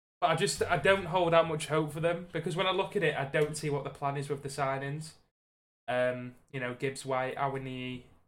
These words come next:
it, it's a bit of a weird one. Freuler's very good technically, then you've got a forward who's very much, like, a bit more pace and power than he is technical ability.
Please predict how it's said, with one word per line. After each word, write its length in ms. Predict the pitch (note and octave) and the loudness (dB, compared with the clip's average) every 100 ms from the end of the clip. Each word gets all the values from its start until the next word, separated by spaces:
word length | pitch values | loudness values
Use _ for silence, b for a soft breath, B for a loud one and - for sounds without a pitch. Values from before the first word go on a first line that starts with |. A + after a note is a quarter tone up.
| _ _ _ _ _ | _ _ _ _ _
it, 80 | - - A#2+ _ _ _ _ | -20 -20 -20 _ _ _ _
it's 240 | F3+ E3 D#3+ | -8 -6 -6
a 40 | |
bit 140 | E3+ E3 | -4 -2
of 100 | D3+ | -2
a 40 | |
weird 280 | C#3+ D3 C#3+ | 0 0 2
one. 140 | C#3+ C#3+ | 0 -2
Freuler's 460 | - E3 D#3+ D#3+ | -2 -2 0 -2
very 200 | D#3+ D3+ | 0 -2
good 180 | D3 C#3 | -2 -6
technically, 520 | - D3 C#3+ C#3+ C#3 | -4 -4 -4 -6 -4
then 140 | C#3 C#3 | -4 -4
you've 120 | C3+ | -4
got 140 | C#3 | -6
a 60 | B2+ | -6
forward 360 | - C3+ C3+ C3 | -6 -4 -2 -4
who's 180 | B2+ | -6
very 220 | C#3 C3 B2+ | -6 -6 -6
much, 300 | C3 D3 C3+ | -10 -10 -4
like, 220 | B2+ B2 | -4 -4
a 580 | - _ _ _ _ D3+ | -10 _ _ _ _ -2
bit 80 | |
more 180 | C#3 C3+ | 0 -2
pace 360 | - C#3 B2+ - | -2 -4 -4 -6
and 120 | C3+ | -8
power 280 | C3+ C3+ B2+ | -4 -2 -2
than 120 | B2+ | -6
he 100 | B2 | -6
is 120 | B2 | -8
technical 400 | C#3 C3 C3+ B2 | -6 -6 -8 -12
ability. 680 | B2 B2 A#2 - B2+ A#2+ | -10 -10 -10 -10 -8 -8